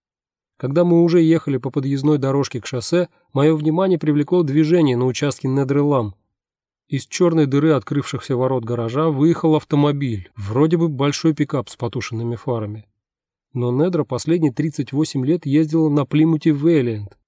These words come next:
модели тысяча девятьсот шестидесятого года, по моему разумению, самым уродливым сработанным в Детройте автомобиле,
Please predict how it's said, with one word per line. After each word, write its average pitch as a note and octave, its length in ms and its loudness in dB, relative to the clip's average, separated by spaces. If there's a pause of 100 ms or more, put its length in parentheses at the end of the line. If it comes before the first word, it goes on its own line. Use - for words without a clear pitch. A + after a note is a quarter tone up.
модели C3+ 400 2
тысяча C#3 280 -2
девятьсот C#3 300 -2
шестидесятого C3+ 800 -4
года, C#3 420 -4 (160)
по - 80 -8
моему B2+ 320 0
разумению, C#3+ 600 2 (260)
самым E3 500 0
уродливым C3 520 2
сработанным B2 580 -2
в A2+ 80 -4
Детройте A#2+ 440 -2
автомобиле, B2 580 -2